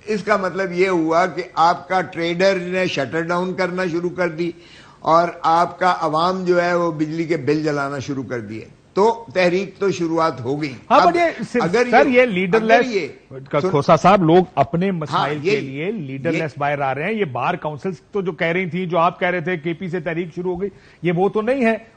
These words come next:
Speaker 2: और आपके लोगों ने बड़े क्लियरली समझाया कि अब तहरीक नाम की कोई चीज ये सोचे ना कि जो दो हज़ार सात में तहरीक चली थी, उस तरह की कोई तहरीक चलेगी।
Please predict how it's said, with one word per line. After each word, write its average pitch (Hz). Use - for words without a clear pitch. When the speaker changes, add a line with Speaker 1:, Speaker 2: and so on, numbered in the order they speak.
Speaker 2:
और 208
आपके 180
लोगों 147
ने 226
बड़े 180
क्लियरली 175
समझाया 175
कि 240
अब 180
तहरीक 147
नाम 170
की 180
कोई 185
चीज 180
ये 185
सोचे 127
ना 220
कि 269
जो 262
दो 226
हज़ार 214
सात 190
में 196
तहरीक 185
चली 180
थी, 170
उस 180
तरह 175
की 170
कोई 156
तहरीक 143
चलेगी। 123